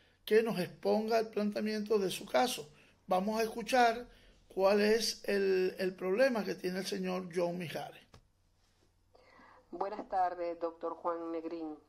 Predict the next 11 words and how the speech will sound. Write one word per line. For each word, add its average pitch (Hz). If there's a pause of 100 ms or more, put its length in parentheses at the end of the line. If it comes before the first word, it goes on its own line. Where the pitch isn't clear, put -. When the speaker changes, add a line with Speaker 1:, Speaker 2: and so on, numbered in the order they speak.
(140)
Speaker 1:
Buenas -
tardes. 160
Speaker 2:
Eh, 175
mire, 170
le 170
hablo 180
de 214
parte 254
de 240
John 180
Mijares. 165